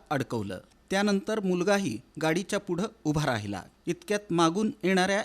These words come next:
एका पादचारी महिलेच्या लक्षात आलं की गाडीच्या मागील भागानं पेट घेतला आहे. त्यांनी दुचाकीवरील पालकांना कल्पना दिली. त्यासरशी पालकानं आपल्या मुलाला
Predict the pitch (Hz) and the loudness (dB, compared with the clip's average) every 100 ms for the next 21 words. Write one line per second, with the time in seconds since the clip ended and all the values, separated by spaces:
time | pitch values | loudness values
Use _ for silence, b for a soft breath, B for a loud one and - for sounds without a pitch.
0 | - 165 165 196 196 165 165 190 202 196 | -4 -6 -2 -4 0 0 0 -2 -2 -2
1 | 190 175 175 180 175 - 190 156 - 190 | 0 2 2 0 -2 -2 -2 -2 -4 -6
2 | 180 175 185 - 104 87 _ - 139 160 | -2 0 -2 -6 -10 -10 _ -8 0 0
3 | 202 - 208 202 180 165 196 175 175 180 | 0 -2 -2 2 2 2 0 -2 -2 2
4 | 180 196 - 170 143 127 135 117 113 92 | 2 0 0 -2 -2 -4 -6 -6 -6 -8
5 | 104 - _ _ _ - 170 202 180 180 | -12 -16 _ _ _ -2 2 2 0 -6
6 | 170 208 208 202 208 214 214 175 165 - | -4 -4 -4 -4 -2 -4 -4 -2 -2 -2
7 | 190 196 247 - _ - 170 160 160 123 | 0 0 -2 -8 _ -4 -2 2 2 2
8 | 107 101 101 - - 175 175 196 190 113 | -4 -10 -12 -18 -4 -2 -2 -2 -4 -6
9 | 98 _ _ 156 156 165 180 214 - 151 | -8 _ _ -2 -2 -2 -4 -4 -4 -6
10 | 170 180 170 170 170 185 | -2 0 2 2 2 0